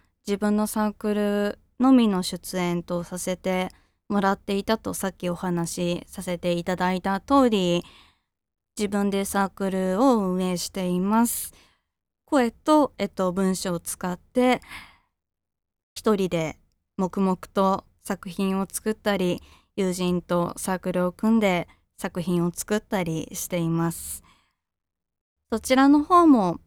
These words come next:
もちろん頑張っていきたいと思うんですが、今回のような機会をまたいただけたら嬉しいなと思っています。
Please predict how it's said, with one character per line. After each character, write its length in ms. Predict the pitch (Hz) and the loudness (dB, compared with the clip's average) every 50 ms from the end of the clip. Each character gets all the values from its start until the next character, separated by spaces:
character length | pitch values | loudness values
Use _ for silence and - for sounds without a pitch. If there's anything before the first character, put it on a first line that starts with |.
| _ - | _ -4
も 120 | 202 196 | -4 -4
ち 160 | - - 202 | -2 -2 -2
ろ 140 | 190 185 170 | 0 0 0
ん 120 | 170 - - | -2 -2 0
頑 200 | 202 196 190 190 | 0 2 2 2
張 100 | 202 202 | 2 0
っ 60 | 208 | 0
て 160 | - - 185 | 0 -2 -4
い 80 | 180 175 | -4 -4
き 120 | - - | -6 -6
た 160 | - 202 196 196 | -2 -2 0 0
い 80 | 196 | -2
と 160 | - - 180 | -2 -2 -2
思 260 | 175 185 196 214 233 233 | 0 0 2 4 4 4
う 40 | |
ん 80 | 226 220 | 4 4
で 100 | 208 196 | 2 0
す 160 | - - - | -4 -4 -4
が、 260 | 190 180 175 170 170 - - - _ _ _ _ _ | -2 -2 0 0 -2 -4 -10 -20 _ _ _ _ _
今 200 | - 226 214 214 | 2 2 2 2
回 220 | 208 - 190 180 175 | 2 0 0 0 2
の 120 | 170 170 | 2 2
よ 120 | 175 175 175 | 2 0 0
う 20 | |
な 140 | 170 170 170 | 0 -2 -4
機 140 | - - - | -6 -10 -8
会 340 | - 208 202 196 185 180 175 | -4 -2 0 0 0 0 0
を 160 | 165 160 - _ - | -2 -4 -6 _ -8
ま 140 | - 185 180 | -6 -6 -2
た 120 | - 180 | -2 -2
い 100 | 180 175 | -2 -2
た 100 | - 185 | -2 -2
だ 140 | 175 185 190 | -2 -2 -4
け 140 | - 208 196 | -4 -6 -6
た 160 | - 233 240 | -2 -2 0
ら 240 | 233 226 208 196 - - | 2 2 0 0 -2 -4
嬉 260 | 180 175 180 175 - | -4 -2 -2 -2 -4
し 100 | - - 190 | -4 -4 -2
い 60 | 180 | 0
な 160 | 185 208 240 | 2 0 2
と 220 | - - 214 185 - - | 2 2 2 2 0 -4
思 220 | - 170 170 156 | -6 -4 -4 -6
っ 40 | 156 | -8
て 180 | - _ - 175 | -10 _ -6 -4
い 140 | 170 165 165 | -2 -2 -2
ま 220 | 175 190 208 220 | 0 2 0 0
す。 300 | - - - - - | 0 -2 -6 -8 -10